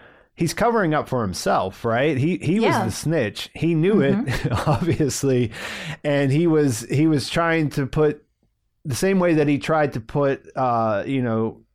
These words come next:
Speaker 1: doubt on Jesse's character with Walt, he's trying to do that with Emilio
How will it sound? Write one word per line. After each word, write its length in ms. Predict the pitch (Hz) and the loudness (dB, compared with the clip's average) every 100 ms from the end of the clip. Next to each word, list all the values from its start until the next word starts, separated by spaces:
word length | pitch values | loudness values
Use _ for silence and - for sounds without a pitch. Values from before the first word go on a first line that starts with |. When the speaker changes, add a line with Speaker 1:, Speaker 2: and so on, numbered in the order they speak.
| _ _ - 120 | _ _ -12 -2
Speaker 1:
doubt 320 | 151 147 139 | 2 2 0
on 260 | 135 127 117 | 0 0 0
Jesse's 420 | 135 120 120 - | -2 -2 -4 -4
character 480 | - 135 123 - 120 | -2 0 0 -2 -2
with 220 | 117 110 | -2 -2
Walt, 340 | 170 185 139 | 0 2 2
he's 140 | 127 131 | 0 -2
trying 220 | 156 151 | -2 0
to 60 | 143 | 0
do 160 | 139 | 2
that 160 | 135 123 | 2 2
with 160 | 120 120 | 0 -2
Emilio 840 | 120 143 147 120 117 110 110 | -2 0 0 0 0 0 -2